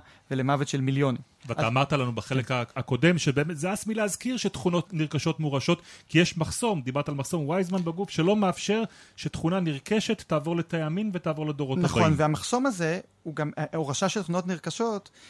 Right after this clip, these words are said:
Speaker 1: גם במניפסטציה יותר מודרנית, זה לא מסתדר עם מה שאנחנו יודעים על גנטיקה דרך די אן איי. מכיוון ש- התאים של הגוף, מה שקורה ב-D N A שלהם, זה לא משנה, משנה רק מה שקורה בגנום של תאי המין, של הזרע והביצית.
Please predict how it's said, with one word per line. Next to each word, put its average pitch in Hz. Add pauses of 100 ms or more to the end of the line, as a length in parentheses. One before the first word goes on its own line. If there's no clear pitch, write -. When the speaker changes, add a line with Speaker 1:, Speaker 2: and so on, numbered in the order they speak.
(180)
Speaker 1:
גם 127
במניפסטציה 135
יותר 208
מודרנית, 160
זה 180
לא 202
מסתדר 220
עם 208
מה 185
שאנחנו 196
יודעים 170
על 175
גנטיקה 151
דרך 143
די 143
אן 135
איי. 131 (380)
מכיוון 165
ש- 185 (560)
התאים 156
של 147
הגוף, 160 (180)
מה 170
שקורה 175
ב-D 151
N 196 (100)
A -
שלהם, 226
זה 185
לא 202
משנה, 202
משנה 170
רק 180
מה 185
שקורה 160
בגנום 156
של 170
תאי 156
המין, 143
של 131
הזרע 180
והביצית. 151